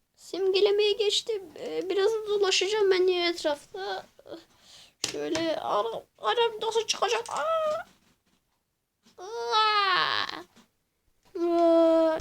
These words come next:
uh. Kolum acı-, bak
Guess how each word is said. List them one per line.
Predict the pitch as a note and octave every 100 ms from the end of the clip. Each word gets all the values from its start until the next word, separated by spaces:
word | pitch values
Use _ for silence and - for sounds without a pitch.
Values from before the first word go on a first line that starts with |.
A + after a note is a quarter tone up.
| -
uh. | F#4 C#4 A#3+ - _ _ _ _ _ _ _ C#4 _ _ - E4+ - _ _ - - - - - - - - - - - - F#4 - -
Kolum | - B4+ A#4+
acı-, | - _ _ _ -
bak | E4 A4